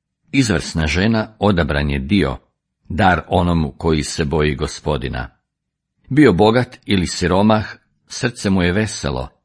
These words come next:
i lice vedro u svako doba. Troga se plaši srce moje,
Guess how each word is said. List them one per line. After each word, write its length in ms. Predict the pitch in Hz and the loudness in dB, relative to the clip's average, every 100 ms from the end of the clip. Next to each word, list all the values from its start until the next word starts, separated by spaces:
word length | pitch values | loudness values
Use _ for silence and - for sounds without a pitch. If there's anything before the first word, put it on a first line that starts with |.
| _ | _
i 120 | 104 | -4
lice 400 | 95 104 - 90 | -2 -2 -2 -4
vedro 380 | 73 95 87 82 | 0 -2 -2 -4
u 60 | 73 | -6
svako 420 | - 110 107 85 | -8 -8 -6 -4
doba. 380 | 69 62 - 57 _ _ _ _ _ _ _ _ | -4 -6 -10 -14 _ _ _ _ _ _ _ _
Troga 320 | - 135 123 87 | 0 2 4 0
se 260 | - 78 | -4 -4
plaši 440 | 92 80 - 71 - | 2 2 2 -4 -6
srce 440 | - 85 - - | -6 -6 -6 -4
moje, 500 | 80 78 69 64 - | 0 0 0 -2 -8